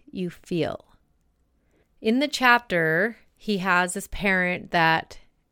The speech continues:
is talking to his child. And by the end, the child, they're, like, getting frustrated with each other, talking about school. And at the end, he's like, "Well, I don't wanna go to school 'cause he's not going to school." And he's,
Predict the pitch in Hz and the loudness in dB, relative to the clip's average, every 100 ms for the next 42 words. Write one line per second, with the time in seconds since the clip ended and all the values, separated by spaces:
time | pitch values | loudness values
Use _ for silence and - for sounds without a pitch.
0 | _ _ - 175 - 156 180 165 160 - | _ _ -6 -6 -2 -4 -4 -6 -6 -6
1 | - 143 143 156 160 165 165 170 170 170 | -4 -2 -2 -4 -2 0 -2 -4 -4 -6
2 | - 165 156 156 156 147 143 147 151 160 | -4 0 0 0 -2 -4 -4 -4 -6 -4
3 | - 262 - 254 247 233 226 226 220 214 | 0 0 2 2 2 0 0 0 4 4
4 | 208 202 - - - _ - 185 180 156 | 2 0 -6 -20 -20 _ -4 -2 -2 -4
5 | - - - 214 214 202 202 180 170 101 | -6 -8 -6 2 4 4 4 2 -2 -4
6 | - 180 170 160 139 - - 202 185 202 | -4 -4 -4 -6 -6 -2 0 0 0 0
7 | 220 214 208 202 - 202 202 196 170 180 | 0 0 -2 -4 -4 -2 0 -2 -6 -8
8 | 202 202 180 208 190 - - 180 175 175 | -6 -6 -4 -6 -6 -10 -8 -6 -4 -4
9 | 175 160 156 190 - | -4 -8 -8 -8 -10